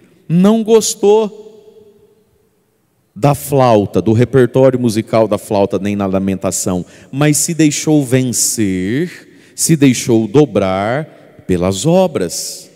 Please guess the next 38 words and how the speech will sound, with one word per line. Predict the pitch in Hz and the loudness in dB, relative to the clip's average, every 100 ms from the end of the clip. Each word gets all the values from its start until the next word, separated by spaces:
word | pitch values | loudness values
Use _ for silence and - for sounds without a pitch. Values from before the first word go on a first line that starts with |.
| _ _ _ _ _ _ _ _ - | _ _ _ _ _ _ _ _ 2
Por | 131 | 4
exemplo, | 120 120 123 101 | 4 0 -4 -6
tá | 123 | -6
na | 139 | -6
Bíblia, | 135 165 220 123 87 87 _ _ _ _ _ _ _ - | -6 -8 -6 -6 -8 -10 _ _ _ _ _ _ _ -8
não | 87 | -4
é? | 110 165 170 _ _ _ - | -2 -2 -6 _ _ _ -10
Quando | - 120 120 107 110 101 90 78 - - - _ - | 0 0 2 2 2 2 -2 -4 -10 -20 -20 _ -10
da | 107 | -8
conversão | - 110 104 101 - 113 | -4 -2 0 0 -2 -6
de, | 95 101 - - | -4 -6 -8 -6
eh, | 92 90 85 | -2 0 0
de | 80 92 | -4 -6
São | 110 101 | -6 -4
Judas | 107 95 - | -4 -6 -6
Tadeu, | 90 78 117 117 80 - - - _ _ _ _ | -10 -4 -2 -2 -6 -16 -20 -20 _ _ _ _
que | - | -8
a | 87 | -2
Bíblia | 98 101 | 0 0
também | 98 95 | -2 -4
chama | 104 95 | -4 -6
ele | |
de | 92 | -6
Bartolomeu. | 90 92 107 98 95 82 73 69 _ _ _ | -4 -4 -2 -4 -2 -4 -6 -10 _ _ _
É | - | -10
o | 85 | -8
nosso | 95 | -8
padroeiro | - 117 113 110 | -6 -4 -2 -2
lá | 113 | -2
da | 110 | -4
capela, | 95 - 117 | -6 -4 -4
eu | |
tenho | 123 123 | -4 -6
certeza | 117 104 127 135 | -6 -6 -8 -8
que | |
você | 147 | -14
sabe | 139 147 151 110 | -10 -10 -10 -10
isso. | 65 - - | -12 -14 -16